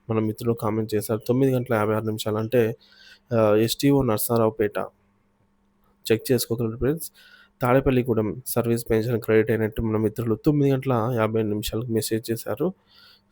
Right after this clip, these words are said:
So మరి తాడేపల్లిగూడెం వారు చెక్ చేసుకోండి, ఆ, పెన్షన్స్ క్రెడిట్ అవుతున్నాయి. నెల్లూరు సర్వీస్ పెన్షన్ anyone, any updates are అంటున్నారు. So నెల్లూరుకి కే-, ఆ, క్రెడిట్ అవుతున్నాయండి. So ఇప్పటి వరకైతే క్రెడిట్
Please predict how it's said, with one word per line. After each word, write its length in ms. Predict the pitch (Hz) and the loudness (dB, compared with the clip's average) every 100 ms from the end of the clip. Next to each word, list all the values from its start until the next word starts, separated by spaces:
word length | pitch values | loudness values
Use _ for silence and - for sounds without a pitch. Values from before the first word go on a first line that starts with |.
| - | -2
So 120 | 113 | 0
మరి 440 | 113 113 107 110 120 | 0 0 -2 -2 0
తాడేపల్లిగూడెం 640 | 113 123 135 127 123 113 | 0 2 2 0 0 0
వారు 160 | 113 123 - | -2 -4 -6
చెక్ 200 | 113 - | -6 -6
చేసుకోండి, 500 | 110 - 110 139 170 _ _ _ _ - 147 117 | -6 -6 -6 -6 -8 _ _ _ _ -16 -6 -4
ఆ, 40 | |
పెన్షన్స్ 520 | 110 120 120 139 123 | 0 -2 0 -2 -2
క్రెడిట్ 420 | 123 110 104 101 | -2 -2 -2 -2
అవుతున్నాయి. 520 | 104 101 110 110 110 - - - - _ | -4 -4 -6 -6 -6 -10 -20 -20 -20 _
నెల్లూరు 560 | 120 120 127 139 123 90 - | 0 2 4 4 2 -2 -4
సర్వీస్ 380 | - 117 120 - | -4 0 -2 0
పెన్షన్ 340 | 113 110 - 113 | -2 -2 -2 0
anyone, 440 | 113 131 120 110 107 _ - | 2 2 2 0 -6 _ -6
any 240 | 117 123 104 | -2 0 0
updates 360 | 110 107 117 - | -4 -2 -2 -2
are 80 | 117 | -2
అంటున్నారు. 320 | 107 104 107 | -4 -4 -6
So 260 | 131 - 117 | -4 -2 0
నెల్లూరుకి 540 | 120 120 135 127 - | 0 2 0 -2 -10
కే-, 240 | 131 123 120 - - - - - | -8 -4 -4 -6 -20 -20 -6 2
ఆ, 180 | 117 117 | 4 4
క్రెడిట్ 360 | - 117 131 | 4 4 6
అవుతున్నాయండి. 720 | 127 113 123 117 101 101 127 180 - _ _ _ _ _ _ _ _ _ _ _ - - - | 4 2 2 2 2 2 0 -2 -6 _ _ _ _ _ _ _ _ _ _ _ -20 -16 -2
So 160 | 113 110 | 0 2
ఇప్పటి 280 | 110 104 117 | 0 -2 -2
వరకైతే 440 | 110 - 117 135 | -2 -2 -2 0
క్రెడిట్ 320 | 127 117 113 | 0 0 2